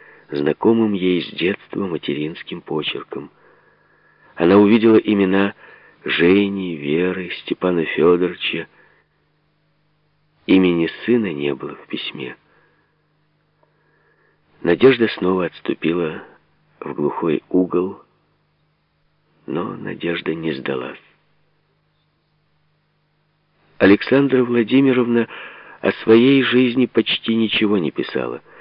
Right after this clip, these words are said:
Лишь несколько слов о том, что Нина Матвеевна, квартирная хозяйка в Казани, после отъезда Людмилы проявила много неприятных черт.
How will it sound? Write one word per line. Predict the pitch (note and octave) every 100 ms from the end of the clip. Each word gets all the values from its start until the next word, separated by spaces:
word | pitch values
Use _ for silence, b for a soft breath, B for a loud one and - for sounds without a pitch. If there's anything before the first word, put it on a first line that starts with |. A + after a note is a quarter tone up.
| B B B
Лишь | - A2 -
несколько | A#2+ C3+ B2+ A#2+ A2+
слов | - A#2 -
о |
том, | - A2 A2
что | - G2 F#2+ F2 -
Нина | G2 F#2 A#2+ A2+
Матвеевна, | G#2 F#2+ - F2 G2+ D#2 D2
квартирная | D2 D#2 D#2 - F#2+ E2+ D#2+
хозяйка | D#2 E2 D#2+ E2+ - D#2+
в |
Казани, | - D2+ C2+ F#2 F#2 C2 B B B B B B B
после | - A2+ - A2
отъезда | - A#2 A2+ G#2
Людмилы | G2+ E2+ G2+ B2 A#2+ B B B B _
проявила | G2+ G2 G#2 A#2+ A2+
много | G#2+ A#2 A2+
неприятных | A2 G#2 G#2 G#2+ A2 A2 -
черт. | - F2 C2